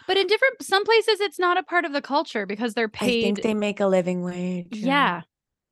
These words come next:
Speaker 1: That's why it's built into our service industry, because
Speaker 2: Right.
Speaker 1: servers
Speaker 2: We're
Speaker 1: don't make, so,
Speaker 2: horrific.
Speaker 1: yeah,
Speaker 2: Yeah.
Speaker 1: so I don't think you have to. I think before I served, I bet you I made some mistakes where I didn't clue in,
Speaker 2: Well,
Speaker 1: you know?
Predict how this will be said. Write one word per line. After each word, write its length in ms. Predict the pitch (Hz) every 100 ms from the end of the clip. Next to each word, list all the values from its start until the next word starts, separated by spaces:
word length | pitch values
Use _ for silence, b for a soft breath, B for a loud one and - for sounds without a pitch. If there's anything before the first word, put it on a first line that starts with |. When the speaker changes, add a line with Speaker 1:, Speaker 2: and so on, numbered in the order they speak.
| -
Speaker 1:
That's 220 | 285 -
why 180 | 359 370
it's 180 | 349 262
built 280 | 277 294 240
into 320 | 254 254 226
our 500 | 202 220 240 226 214 -
service 520 | - - 226 202 190
industry, 360 | 190 190 -
because 480 | 180 190 208 185 - -
Speaker 2:
Right. 320 | 170 113 -
Speaker 1:
servers 340 | - 214 190
Speaker 2:
We're 60 | 185
Speaker 1:
don't 120 | 175
make, 160 | 175 147
so, 200 | 160 269
Speaker 2:
horrific. 340 | - 165 160 - -
Speaker 1:
yeah, 80 | 403
Speaker 2:
Yeah. 180 | 415 202
Speaker 1:
so 180 | 165 285
I 120 | 285
don't 160 | 381 427
think 180 | 262
you 80 | 202
have 160 | 202 190
to. 160 | 196 - B B B
I 240 | 269 427 -
think 240 | 381 370
before 560 | - 294 - 269 330 -
I 200 | 214 220
served, 640 | 226 - 180 170 240 294 - - B -
I 180 | 214 233
bet 260 | 233 220
you 200 | 240 240
I 180 | 214 202
made 320 | 202 190 190
some 160 | - 196
mistakes 460 | 175 - 151 - -
where 100 | 180
I 100 | 196
didn't 380 | 202 175 170 - -
clue 260 | - 190
in, 120 | 165 170
Speaker 2:
Well, 420 | 180 170 165 - _ _
Speaker 1:
you 120 | 190
know? 220 | 160 151